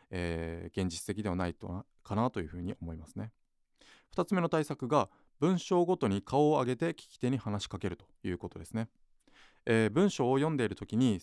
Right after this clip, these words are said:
ずっと字面を追いかけるのではなくて、えー、大体、えー、こ-、ここも、えー、一文、二文ぐらいですかね。えー、原稿を見たらパッと顔を上げて目の前に人がまるでいるかのように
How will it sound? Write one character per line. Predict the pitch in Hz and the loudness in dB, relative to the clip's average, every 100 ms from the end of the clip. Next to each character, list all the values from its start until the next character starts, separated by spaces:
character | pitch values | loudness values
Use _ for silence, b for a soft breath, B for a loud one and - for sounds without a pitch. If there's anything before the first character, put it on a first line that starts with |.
| - | -6
ず | - 165 180 | -2 0 0
っ | |
と | - 151 | 0 -2
字 | 135 | 0
面 | 139 147 | 2 4
を | 143 | 4
追 | 135 | 2
い | |
か | 135 143 | 0 0
け | 151 | 0
る | 110 | 2
の | 82 | 0
で | 82 | -2
は | 87 | -4
な | 95 | -6
く | - | -4
て、 | 120 92 - _ _ | -2 -2 -4 _ _
え | 104 95 87 | -4 0 0
ー、 | 90 | 0
大 | 143 | 2
体、 | 147 151 147 - | 2 2 0 -2
え | 107 107 101 | 0 0 -2
ー、 | - | -6
こ-、 | 113 107 _ | -12 -12 _
こ | - | -6
こ | 139 | -4
も、 | 135 - | -4 -4
え | 107 104 | -2 -2
ー、 | |
一 | 101 - 123 | -4 -4 -2
文、 | 131 127 131 _ _ _ | 2 2 0 _ _ _
二 | - 120 | -2 2
文 | 113 117 | 4 2
ぐ | |
ら | 92 | 0
い | |
で | 80 | -6
す | - | -8
か | |
ね。 | 104 123 - b b | -4 -4 -8 b b
え | - 87 85 82 82 85 | -4 -2 0 -2 -6 -10
ー、 | - - | -12 -2
原 | 101 | -2
稿 | 95 95 | 0 0
を | |
見 | 104 | 0
た | 131 | 2
ら | 143 143 b b | 4 2 b b
パ | 156 | -2
ッ | - | -2
と | 113 | -4
顔 | 98 101 98 | 0 2 2
を | |
上 | 98 | 0
げ | |
て | 107 156 | -2 0
目 | 123 | 2
の | 110 | 2
前 | 127 110 | 2 0
に | - | -2
人 | - | -4
が | 135 135 b b | -2 -4 b b
ま | 117 123 | 2 4
る | |
で | 135 | 4
い | 123 | 4
る | 127 | 2
か | 151 143 | 2 0
の | 131 | 2
よ | 127 | 2
う | |
に | 131 156 | 0 -4